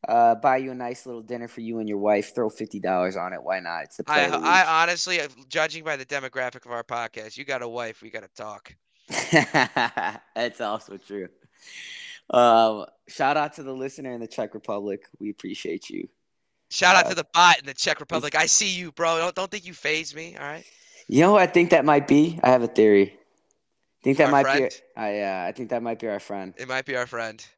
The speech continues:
Speaker 1: I think so. I don't know where his location's set to, but I think that is him 'cause, uh, he tossed the
Speaker 2: Our friend
Speaker 1: pod-
Speaker 2: from the Czech Republic. If
Speaker 1: It
Speaker 2: you just so happen to be in DeKalb, Illinois next
Speaker 1: It
Speaker 2: week,
Speaker 1: he, he, um,
Speaker 2: you know where to find me.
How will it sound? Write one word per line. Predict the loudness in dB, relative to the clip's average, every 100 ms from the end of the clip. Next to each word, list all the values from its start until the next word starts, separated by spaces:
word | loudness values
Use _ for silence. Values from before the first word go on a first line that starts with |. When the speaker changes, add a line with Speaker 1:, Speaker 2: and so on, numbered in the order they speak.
| _
Speaker 1:
I | -8 -6
think | -6 -8
so. | -6 -6 -8 -10 -6
I | -2
don't | 0
know | 0
where | 2 0
his | -2 -6 -8
location's | -10 -8 -8 -8 -12
set | -8 -10 -8
to, | -10 -8
but | -8
I | -8
think | -10 -8
that | -6
is | -6 -8
him | -12 -12
'cause, | -12 -10 -4
uh, | -4 -4 -8 _ _ _
he | -8
tossed | 2 4 4 6
the |
Speaker 2:
Our | 4
friend | 6 6 6
Speaker 1:
pod- | 6
Speaker 2:
from | -2
the | -6
Czech | 0 2 2
Republic. | -2 2 4 4 0 -6
If | -6
Speaker 1:
It | -6
Speaker 2:
you | -4
just | -2 0
so | 2 2
happen | 2 4 4 2 -6
to | -12 -18
be | -12 -12
in |
DeKalb, | -14 -14 -12 -10 -12
Illinois | -14 -14 -12 -12 -12
next | -16 -14 -10
Speaker 1:
It |
Speaker 2:
week, | -10 -12 -20 -20
Speaker 1:
he, | -16 -16 -6 -2 -2
he, | -2 0 4
um, | 6 6 6 6 4 -2 -10 -20 _ _
Speaker 2:
you | -10
know | -8
where | -8
to | -10
find | -12 -14
me. | -16